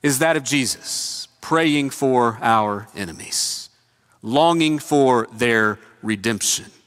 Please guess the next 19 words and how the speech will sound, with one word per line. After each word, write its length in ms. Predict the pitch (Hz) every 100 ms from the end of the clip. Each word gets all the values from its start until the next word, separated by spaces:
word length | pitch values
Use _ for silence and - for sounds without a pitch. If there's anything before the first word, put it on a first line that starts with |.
| _ _ _ _ _ _ _ _ _ -
See, 140 | 147
I'm 60 | 147
afraid 340 | - 185 170
that, 160 | 147 139
that 120 | 139
oftentimes 800 | 147 170 170 147 147 127 123 113
the, 100 | 131
the 120 | 131
prevailing 460 | - 135 143 147 127
mindset, 600 | 131 151 151 160 160 -
at 80 | 117
least 240 | 139 -
in 180 | 117 107
me 220 | 117 151
and 100 | 135
my 200 | 120 151
heart, 340 | 151 160 170
is 200 | 120 101
justice. 1080 | 82 - 120 120 - - - - - - -